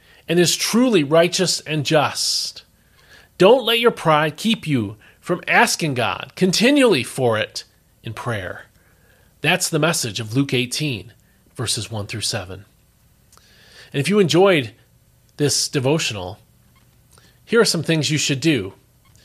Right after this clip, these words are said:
First of all, if you didn't read this in your email or click from your email to read it, consider signing up in your email. You'll get a copy of this every single day. You'll get a transcript of what I've read here,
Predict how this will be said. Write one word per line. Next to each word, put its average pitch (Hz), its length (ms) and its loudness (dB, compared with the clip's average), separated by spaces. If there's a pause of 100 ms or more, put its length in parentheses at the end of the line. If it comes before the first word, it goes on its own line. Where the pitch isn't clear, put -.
(160)
First - 240 0
of 139 60 0
all, 117 380 0 (400)
if 143 120 -4
you 180 180 4
didn't 196 380 0
read 180 180 2
this 156 220 2
in 147 80 -2
your 135 100 -2
email 123 420 0
or 127 80 2
click - 240 -4
from 143 200 -4
your 120 160 -4
email 117 300 -4
to - 140 -10
read 104 220 -8
it, - 160 -6 (460)
consider 269 320 0
signing 208 380 4
up 233 180 2
in 156 60 -2
your 131 120 -2
email. 110 500 -6 (920)
You'll 165 140 0
get 214 380 0
a 143 80 -8
copy 185 380 2
of 151 120 2
this 170 400 2
every 165 280 2
single 185 300 0
day. 120 260 2
You'll 113 140 -6
get 131 160 0
a 120 40 -2
transcript 165 560 0
of 147 140 -2
what 156 160 4
I've 147 160 2
read 156 160 4
here, 165 340 0